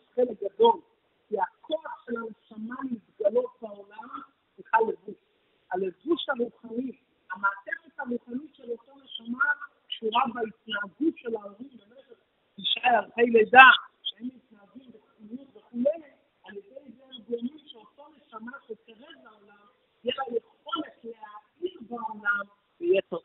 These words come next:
שאת. מכאן המסקנה שכל יהודי באשר הוא יש לו נשמה חלק אלוקה, אימה עליונה, אולי איזה דרגה בנשמה, כולם קשורים עם המוח, שזה נשמות של משה רבינו ואבות, זה נובע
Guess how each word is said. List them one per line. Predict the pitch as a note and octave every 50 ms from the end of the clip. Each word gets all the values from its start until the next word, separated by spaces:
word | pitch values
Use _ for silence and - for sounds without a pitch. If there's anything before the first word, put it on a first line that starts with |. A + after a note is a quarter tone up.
| _
שאת. | _ D#3 D3+ - -
מכאן | - - F4 - - B3+ C#4 C#4
המסקנה | C4 A#3+ - _ _ _ _ G#3+ G#3+ A3 A3 - - - - _ _ _ _ _ _ _ _
שכל | _ _ _ - C#4 D4 D4+ D4
יהודי | C#4+ B3+ B3 G3+ B3+ C#4 A3
באשר | - A#3 - _ _ C4
הוא | A#3+ A3 A3+ A3+ A3+
יש | A#3 _ _
לו | A#3+
נשמה | A3 G#3 _ _ _ G4+ - - - - _
חלק | _ G#3 G#3 - _ _ -
אלוקה, | F4+ - _ _ _ D4+ D#4 C#4 - - _ _ _ _ _ _
אימה | F#3+ G3 F#3+ G3+ G3+ G3 -
עליונה, | F#3 F3 - _ F#3+ A3 B3 B3 - - - _ _ _ _ _ _ _ _ _
אולי | G#4 G#4 - A#5 -
איזה | A4+ - - _ G3+ F#3 _
דרגה | - F#5 - _ _ - C4+ E4 D#4+
בנשמה, | D#4+ D4+ C#4+ C#4 _ _ _ B3 B3 A#3 A3 - - _ _ _ _ _ _ _
כולם | G#3+ A3+ B3 B3+ C4+
קשורים | B3 _ - _ A#3+ A3 A3 B3+ C4 B3
עם | A3+ G#3+ G3+ G3 F#3+
המוח, | F#3 F#3+ G3 - A#4+ A#4+ - D5+ _ _ _ _ _ _ _ _
שזה | - F#4+ F4 _ - A3+ A3+ G#3+ G3+
נשמות | - - _ _ - G3+ G#3 A3 A3+ - _ _
של | G3 F3+ D#3+ D#3+ _ _ _ _ _ _ _ _ _ _
משה | - F3 E3 - - A#3
רבינו | A3 G#3 F3+ E3 G#3 G#3+ G#3+ G3+ F3+ _
ואבות, | - - - - _ _ B3+ D4 D4 C#4 - _ _ _ _ _ _ _ _ _
זה | -
נובע | A#3 A#3+ A#3 A3 F#3+ _ A3 B3+